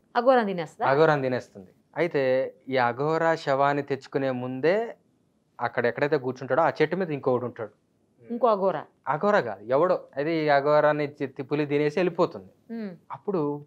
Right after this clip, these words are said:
Speaker 2: చెట్టు మీద కూర్చున్న వాడు ఏం చేస్తాడంటే ఈ ప్రాసెస్ మొత్తం చూస్తాడు. "ఊరికే ట్రై చేద్దాం మనం కూడా, పులి అయితే వెళ్ళిపోయింది కదా" అని చెప్పి వీడు కూర్చుంటాడు ఆ శవం మీద.
Speaker 1: ఆ.
Speaker 2: వీడు కూర్చొని వీడు చేస్తాడు ఆ సాధన. ఎమ్మడే అమ్మవారు ప్రత్యక్షం అవుతుంది, వీడికి సక్సెస్ అవుతుంది అది.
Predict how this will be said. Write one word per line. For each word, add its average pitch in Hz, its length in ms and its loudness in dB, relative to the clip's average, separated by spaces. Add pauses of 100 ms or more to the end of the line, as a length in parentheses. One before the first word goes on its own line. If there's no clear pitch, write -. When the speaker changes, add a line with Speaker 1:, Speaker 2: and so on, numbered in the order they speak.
Speaker 2:
చెట్టు 156 140 -8
మీద 190 160 -6
కూర్చున్న 151 380 -8
వాడు 143 160 -4
ఏం 131 120 -4
చేస్తాడంటే 131 300 -6
ఈ 170 40 -4
ప్రాసెస్ 160 440 -4
మొత్తం - 360 -6
చూస్తాడు. 139 380 -8 (960)
"ఊరికే 170 180 -4
ట్రై 165 200 0
చేద్దాం 151 340 -2
మనం 139 200 -2
కూడా, 131 200 -2
పులి 156 220 -6
అయితే 156 180 -2
వెళ్ళిపోయింది 135 400 -4
కదా" 127 260 -2 (640)
అని 147 140 0
చెప్పి 156 160 -2
వీడు 180 220 2
కూర్చుంటాడు 156 440 2
ఆ - 20 -4
శవం 123 320 -2
మీద. 113 80 -10 (440)
Speaker 1:
ఆ. 208 240 -10 (180)
Speaker 2:
వీడు 185 160 2
కూర్చొని 180 300 0
వీడు 170 180 2
చేస్తాడు 139 400 0
ఆ - 20 -4
సాధన. 113 340 0 (800)
ఎమ్మడే 185 220 -8
అమ్మవారు 156 300 2
ప్రత్యక్షం 131 440 -8
అవుతుంది, 101 400 -16 (100)
వీడికి 175 300 0
సక్సెస్ - 280 0
అవుతుంది 120 300 -2
అది. 101 100 -16